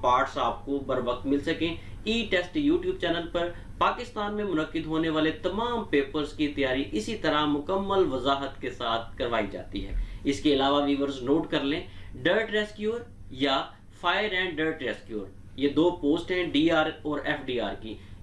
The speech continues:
इन दोनों post की तैयारी के लिए ई टेस्ट Academy ने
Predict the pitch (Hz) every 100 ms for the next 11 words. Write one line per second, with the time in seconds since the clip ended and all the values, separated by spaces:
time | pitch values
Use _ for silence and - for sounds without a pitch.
0 | - 196 170 214 233 220 175 170 - -
1 | 175 147 135 165 170 170 160 165 - 208
2 | 214 170 151 156 135 127 135 151 156 156
3 | 160 160